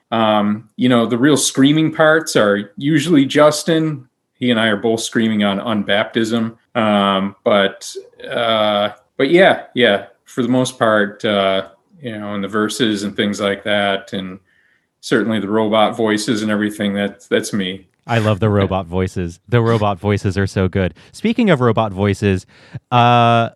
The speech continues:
Speaker 2: Baphomet, a song with the music video, which is fantastic. Talk some about the, because it is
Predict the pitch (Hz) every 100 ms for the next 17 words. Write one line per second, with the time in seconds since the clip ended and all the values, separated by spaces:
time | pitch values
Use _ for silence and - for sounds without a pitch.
0 | _ 139 151 123 98 80 - - _ -
1 | 104 101 104 - 127 127 123 - 113 104
2 | - 101 104 98 95 104 110 101 98 87
3 | 85 78 78 120 _ 107 107 104 95 -
4 | _ 107 95 107 98 - 87 - _ _
5 | - 185 - 240 214 156 127 117 107 -
6 | _ _ _ - 101 107 101 120 160 175
7 | 151 135 123 117